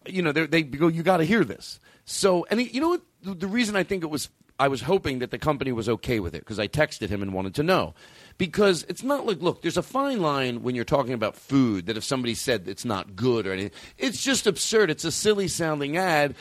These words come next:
And yes, I could see the company being like, "Yeah, we loved it. Yeah, we get it." Like,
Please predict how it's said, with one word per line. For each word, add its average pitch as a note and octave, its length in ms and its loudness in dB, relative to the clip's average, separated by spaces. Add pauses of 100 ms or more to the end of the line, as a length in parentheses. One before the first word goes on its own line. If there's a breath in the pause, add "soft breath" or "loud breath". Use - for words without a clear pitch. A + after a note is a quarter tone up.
(140 loud breath)
And D#3+ 200 -2 (140)
yes, A#3 340 2
I C#3+ 100 0
could D3+ 140 -4
see D3 120 -4
the B2 100 -4
company A#2 400 -4
being G#2 280 -6
like, G2 260 -4 (180 soft breath)
"Yeah, D#4 200 2
we D#3+ 120 -2
loved G#3 300 2
it. - 100 -10
Yeah, F#3 120 4
we A3 140 0
get C#3+ 200 2
it." F3 120 -4
Like, E3+ 220 0